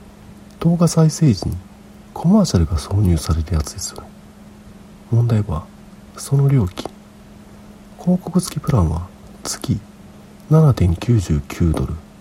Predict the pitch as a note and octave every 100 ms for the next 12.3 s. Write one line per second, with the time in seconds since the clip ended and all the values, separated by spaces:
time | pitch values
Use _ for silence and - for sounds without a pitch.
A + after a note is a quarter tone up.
0 | - - E2+ D#2+ D2+ D#2 - - - -
1 | - - - - - - - G#3 G3+ B2
2 | D#2+ D#2 F2+ - A#2 A#2 - E2+ D2+ D2
3 | E2 D2 D2+ C2+ D2+ D2 - - E2 C#2+
4 | - - - - - - - - - E3+
5 | F3 E3 D#3+ D3 - F2 - F2 E2 D#2
6 | - - - - - - - - - -
7 | - - - - - - - - - -
8 | C#3+ - E2+ E2 - C3 A2+ E2+ D2+ -
9 | G2+ - C#2+ - - - - B2+ B2+ A2+
10 | F#2+ F2 G2 F#2+ F2 F#2 E2 D2+ D2 -
11 | - - - - - - - - G#2+ -
12 | C3 - -